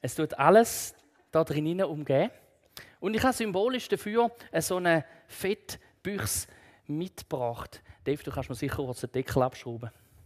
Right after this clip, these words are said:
Die einen oder anderen kennen aus religiösen Aspekten,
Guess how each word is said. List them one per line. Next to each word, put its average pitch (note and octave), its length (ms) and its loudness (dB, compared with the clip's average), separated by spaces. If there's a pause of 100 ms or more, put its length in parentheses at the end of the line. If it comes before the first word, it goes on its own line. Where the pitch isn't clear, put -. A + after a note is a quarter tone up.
(2500)
Die A#2 100 2
einen C#3+ 160 2
oder C3+ 180 2
anderen D#3+ 280 2
kennen D#3 320 2
aus C#3 160 -6
religiösen C#3 560 0
Aspekten, C#3 680 0